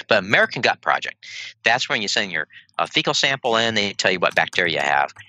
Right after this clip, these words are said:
And I'm very, very proud to tell you, I don't have an American gut. Mine was not looking American at all. And that's because when I travel, I eat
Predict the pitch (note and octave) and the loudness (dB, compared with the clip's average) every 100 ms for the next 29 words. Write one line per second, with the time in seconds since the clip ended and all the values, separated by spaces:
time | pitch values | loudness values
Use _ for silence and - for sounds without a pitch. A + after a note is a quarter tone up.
0 | - - F#2+ F#2+ A2 C#3+ C3+ - A2+ A2 | -10 -2 0 2 2 2 0 0 2 2
1 | G2+ F2+ F2 E2 - E2 E2 - G2 A#2 | 2 2 2 0 0 0 -2 -4 -2 0
2 | B2+ - G#2 G2+ F2 E2+ D#2 D#2 E2 E2 | -2 0 0 0 0 -2 0 -2 -2 -2
3 | - - D#2+ E2 D#2+ D2 F#2 F#2+ G#2+ G#2+ | -2 0 -2 -2 -6 -8 -2 0 0 -2
4 | G2+ G2+ F2+ F2 F2 F2 D2+ D2 D#2+ F2+ | -8 -6 -2 0 0 -2 -4 2 4 4
5 | F2+ - - - - - F#2+ F2 F#2+ - | 2 -4 -10 -8 -8 -4 -2 0 0 0
6 | G#2 - F#2 F2 D#2+ D2 D2 - B2+ B2 | -2 0 0 0 -2 -2 0 2 2 2
7 | A2 G#2 - E2+ - F2+ | 2 0 0 -2 -2 -6